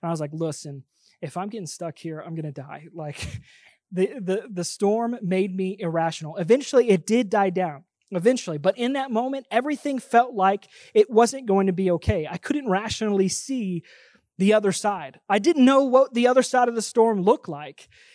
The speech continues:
And maybe right now you're walking through a time, right now, maybe you're walking through something and you're facing a storm in life and you can't see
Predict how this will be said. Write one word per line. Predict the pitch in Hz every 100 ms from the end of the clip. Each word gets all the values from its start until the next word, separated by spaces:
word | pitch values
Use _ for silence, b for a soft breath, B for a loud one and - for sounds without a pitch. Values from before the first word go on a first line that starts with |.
| b
And | 196
maybe | 220 285 277
right | 254 254
now | 240 247
you're | 220 170 269
walking | 254 226 208 190
through | 175 185
a | 170
time, | - 175 151 156 214 _ _ _ _
right | 190 226
now, | 196 190
maybe | 190 208
you're | 208 226
walking | 208 190 190
through | 196 185
something | - 202 196 160 160 165 _ _ _ _ - -
and | 180
you're | 208
facing | 202 - 220 254 - 208 180 175 B B B
a |
storm | 170 - - 220 214 208
in | 202
life | 180 175 190 175 - B B B B
and | 160
you | 160 220
can't | - 196 185 -
see | - 160 147 139